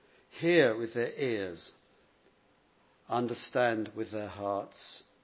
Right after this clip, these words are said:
and turn to be healed.'" Then I said, "For how long, Lord?" And he answered,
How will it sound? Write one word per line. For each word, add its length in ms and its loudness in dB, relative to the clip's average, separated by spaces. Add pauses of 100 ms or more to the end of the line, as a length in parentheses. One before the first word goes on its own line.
(580)
and 200 -6 (100)
turn 520 -6 (600)
to 100 -10
be 140 -4
healed.'" 560 -6 (2000)
Then 140 8
I 140 10
said, 300 2 (420)
"For 140 4
how 300 4
long, 400 6
Lord?" 320 2 (1400)
And 260 2
he 160 0
answered, 560 -8